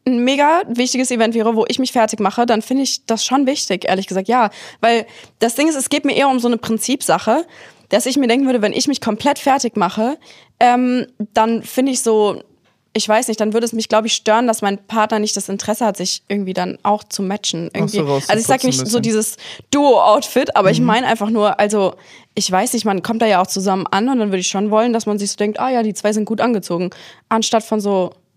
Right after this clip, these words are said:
Speaker 1: sie hat ein gutes Outfit.
Speaker 2: Aber vielleicht bist du ja
Speaker 1: No
Speaker 2: sein
Speaker 1: front.
Speaker 2: Outfit, so mäßig, weißt du, gibt ja auch jetzt so diese
Speaker 1: <laughs>
Speaker 2: Videos so mit. <laughs>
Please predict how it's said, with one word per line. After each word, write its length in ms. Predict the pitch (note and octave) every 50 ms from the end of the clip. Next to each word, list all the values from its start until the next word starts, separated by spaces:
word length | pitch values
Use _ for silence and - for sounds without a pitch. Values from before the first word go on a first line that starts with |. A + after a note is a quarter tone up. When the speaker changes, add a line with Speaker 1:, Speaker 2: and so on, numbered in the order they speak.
| _ _ _ _
Speaker 1:
sie 340 | - A3 B3 B3 A#3+ F#3+ - -
hat 200 | G3+ A#3 A3 A#3
ein 80 | A3
gutes 280 | G3+ G#3+ G#3 - G3+ -
Outfit. 420 | - G3 G3 - - E3 - - _ _ - - - _ _ _ _ _ _ - -
Speaker 2:
Aber 200 | D#3+ D#3+ D#3+ - - _ _ _ _ _ -
vielleicht 300 | - - E3+ F#3 F#3 -
bist 240 | F#3 - - -
du 80 | F#3+ G#3+
ja 120 | B3+ -
Speaker 1:
No 100 | B3+ C4
Speaker 2:
sein 180 | C#4 D3+ E3 E3+
Speaker 1:
front. 160 | E3+ B3 F3+
Speaker 2:
Outfit, 440 | B2+ B2+ - - - B2 - D#3 -
so 140 | - - D#3
mäßig, 400 | D#3 D3+ E3 - - - - - -
weißt 220 | B2 - - -
du, 40 | D3
gibt 160 | C#3+ C3+ -
ja 80 | B2 B2
auch 120 | C3 -
jetzt 140 | C#3 C3+ -
so 80 | - B2
diese 280 | A#2+ B2+ A#2+ C3 A#2
Speaker 1:
<laughs> 0 |
Speaker 2:
Videos 340 | B2 B2 A2+ B2 A#2+ B2 - -
so 100 | B2 -
mit. 200 | - - - -
<laughs> 60 | A3+